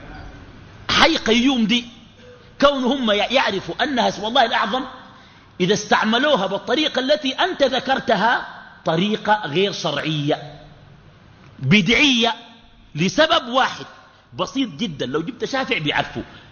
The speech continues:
رسول الله محمد عليه الصلاة والسلام لم يستعمل هذين الاسمين بهذه الطريقة. انت ما عندك إلا سبيل واحد، تقول: "رسولنا محمد كان بيقول حي قيوم زي أبهاتنا"، يبقى تبقى طريقة شرعية.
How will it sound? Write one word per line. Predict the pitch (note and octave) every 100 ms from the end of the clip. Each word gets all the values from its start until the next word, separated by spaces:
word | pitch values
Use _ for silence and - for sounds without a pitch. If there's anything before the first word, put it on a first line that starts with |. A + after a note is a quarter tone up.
| - - - -
رسول | C3 - F#3 C#3
الله | C3 D3+ D3
محمد | C3 A#2+ B2+ E3+ C3+ F#2+ -
عليه | C3+ F3+
الصلاة | F3 - C#3 C3
والسلام | B2+ - D3 F3+ F#3 -
لم | C#3 D#3 F#3+
يستعمل | D#3+ D#3 - D#3+ D#3 C3 -
هذين | D3+ D#3 G3+ F3
الاسمين | D#3 D3+ F3+ A3+ A#3 B3 - -
بهذه | B2+ - A3 G#3+ E3
الطريقة. | - C3 B2+ - - - - - - - - - - - - - - - - - - - - C4+
انت | E4 D4+
ما | E4+
عندك | E4 E4+ -
إلا | F#4 F#4
سبيل | D4 C4+ A#3+
واحد، | F#3+ - C#3
تقول: | B3 A#3+ F4+ F4 - - - - _ _ _ _
"رسولنا | - A#3 D#4+ F4 C4
محمد | A3+ A3 D4 C4 C#4+ - -
كان | C4+ C#4
بيقول | C4 A#3+ B3+
حي | C4 C4+
قيوم | B3 A#3+ C4+
زي | A3+ A3+
أبهاتنا"، | F3+ D#3+ F3 - A#2 - - _ _
يبقى | E3 G3+ F#3+
تبقى | A3+ F3
طريقة | E3 E3 D#3+
شرعية. | C3+ A#2 A2+ A2+